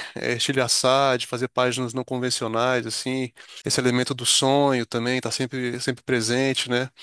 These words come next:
E uma coisa também interessante é que é uma mulher, né, que, que ela, ela surgiu fazendo figuração na, nas histórias do namorado dela, né? Ela, ela ganhou o, o gibi pra ela, tá? Ela foi, ganhou seu, seu,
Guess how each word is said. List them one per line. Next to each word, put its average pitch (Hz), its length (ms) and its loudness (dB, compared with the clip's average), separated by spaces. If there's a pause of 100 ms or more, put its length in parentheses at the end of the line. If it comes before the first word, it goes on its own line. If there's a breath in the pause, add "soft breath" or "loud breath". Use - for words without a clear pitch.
(220 loud breath)
E 190 320 2
uma 196 280 0
coisa 185 280 0
também 165 240 2
interessante 147 480 0
é 156 60 -2
que 190 500 -2 (460 loud breath)
é 135 340 2
uma 139 140 0
mulher, 139 540 2
né, 139 160 0
que, - 80 -10 (120)
que 123 360 0
ela, 127 200 0
ela 131 100 -4
surgiu 127 580 -2 (480 loud breath)
fazendo 127 240 0
figuração 131 800 2 (220 loud breath)
na, 123 640 -4
nas 120 120 2
histórias 120 360 0
do 120 420 -2
namorado 123 440 0
dela, 139 320 4
né? 156 300 -2
Ela, 127 220 -2
ela 131 160 0
ganhou 131 1040 -2
o, - 40 -
o 131 40 -10
gibi 120 260 -4
pra 127 240 0
ela, 143 240 2
tá? 123 120 0
Ela 120 120 0
foi, 123 420 -6 (580 loud breath)
ganhou 120 320 4
seu, - 240 -2
seu, - 140 -2